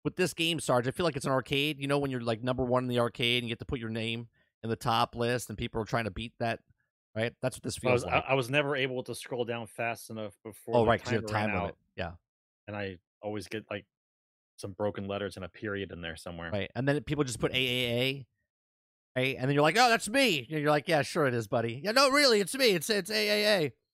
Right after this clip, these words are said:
Speaker 1: Right, so I, I feel like, I, I feel like people have to, right? So my name's there, so I'm number one there. Um, another game I'm playing is two K twenty-one. Uh,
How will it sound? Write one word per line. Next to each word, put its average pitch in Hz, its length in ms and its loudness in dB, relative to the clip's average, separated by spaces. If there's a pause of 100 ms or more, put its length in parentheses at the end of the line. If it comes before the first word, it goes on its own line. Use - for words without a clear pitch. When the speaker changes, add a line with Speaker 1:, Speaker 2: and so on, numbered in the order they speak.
(360)
Speaker 1:
Right, 110 220 -4
so 131 160 -2
I, 123 120 2 (120)
I 131 80 4
feel 170 200 -2
like, 147 280 2 (420)
I, 120 160 2
I 139 80 4
feel 190 160 2
like 160 240 4
people 151 320 0
have 135 260 6
to, 117 300 4 (320)
right? 104 160 -4
So - 80 -6
my 117 100 -2
name's 117 320 -4
there, 104 400 -2 (120)
so - 160 -8
I'm 104 100 -2
number 101 220 -4
one 98 240 -2
there. 90 260 -4 (400)
Um, 113 420 4
another 190 280 4
game 196 200 0
I'm 165 120 4
playing 143 540 2 (840)
is 123 100 -2
two - 180 0
K 143 160 0
twenty-one. 120 840 -2 (420)
Uh, 117 320 4